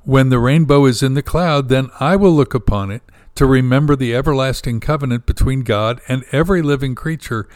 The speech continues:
of all flesh that's on the earth." That's it. That's the quote.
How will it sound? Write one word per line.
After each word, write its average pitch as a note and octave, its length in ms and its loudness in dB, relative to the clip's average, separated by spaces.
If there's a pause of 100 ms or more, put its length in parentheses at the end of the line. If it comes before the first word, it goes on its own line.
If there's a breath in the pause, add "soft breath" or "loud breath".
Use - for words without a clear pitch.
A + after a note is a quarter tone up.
(280 loud breath)
of A#2 140 -4
all E3+ 180 4
flesh A#2 440 -2
that's B2 220 -6
on A#2 160 -2
the B2 120 -4
earth." B2+ 420 -6 (1080 soft breath)
That's - 180 -8
it. F3+ 160 -6
That's A#2+ 240 -6
the D3 80 -6
quote. D#3 340 -4